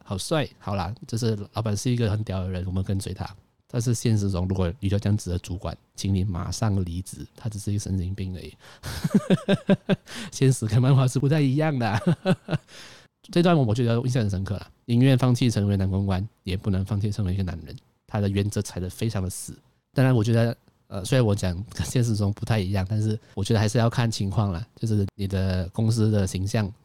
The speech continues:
呃，你公司的文化，还有你的主管是什么样的人，他坚持的东西到底是不是一个让大家幸福的东西，让大家相信的东西，还是要看情况啦。但是漫画里面这一段剧情呢，就觉得，嗯，男主角真的是一个男人，这是一个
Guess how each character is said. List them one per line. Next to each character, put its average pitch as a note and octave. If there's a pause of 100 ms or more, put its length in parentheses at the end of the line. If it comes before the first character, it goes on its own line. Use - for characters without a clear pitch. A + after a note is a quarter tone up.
(140)
呃， F2
你 G2
公 A2
司 G#2+
的 G2
文 G2
化， G#2+ (260)
还 G#2+
有 F#2 (140)
你 G2
的 G2+
主 B2
管 A2
是 A#2
什 -
么 G2
样 A2+
的 F#2+
人， F2+ (280)
他 B2+
坚 C3+
持 B2+
的 A#2+
东 A#2
西 A#2+
到 B2+
底 G2
是 -
不 B2
是 A#2+
一 A2+
个 A2+ (220)
让 C#3
大 C#3
家 B2
幸 A#2+
福 G#2
的 F#2+
东 F#2
西， F#2+
让 -
大 A2
家 F#2
相 G2+
信 A2+
的 G#2
东 F2+
西， F2+ (180)
还 -
是 G2
要 G2
看 G#2+
情 F2+
况 F2
啦。 - (180)
但 A#2
是 A#2
漫 B2
画 B2+
里 F#2+
面 G#2
这 A2
一 A#2
段 A2
剧 A#2
情 G#2
呢， F#2+
就 G2+
觉 G2+
得， F#2
嗯， G#2 (360)
男 B2
主 B2+
角 G2+
真 G2
的 F#2+
是 A2
一 G#2
个 G2+
男 F2+
人， - (340)
这 -
是 G2
一 F#2+
个 F#2